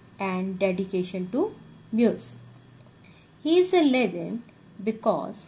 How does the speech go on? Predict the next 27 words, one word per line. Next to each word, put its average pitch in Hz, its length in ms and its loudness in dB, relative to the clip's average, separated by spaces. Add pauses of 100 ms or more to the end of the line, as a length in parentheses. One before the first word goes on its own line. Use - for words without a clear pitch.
he 208 140 -2
did 220 340 -2
something 214 720 -2
which 185 240 -8
has 180 280 -6
historical 269 760 -2
significance. 180 1120 -6 (520)
He 226 220 -2
played 262 560 0
the 226 160 2
Shehnai 202 680 -2 (340)
on 190 160 -4
the 196 140 0
day 262 380 2
India 208 460 0
got 180 440 -4
independence, 202 920 -2 (320)
that 165 300 -6
is 359 500 0
fifteenth 214 480 -2
August 226 520 0 (320)
nineteen 202 560 -4
forty-seven, - 1200 -4 (880)
at 175 200 -8
the 185 120 -4
Red 269 280 0
Fort, 226 500 -4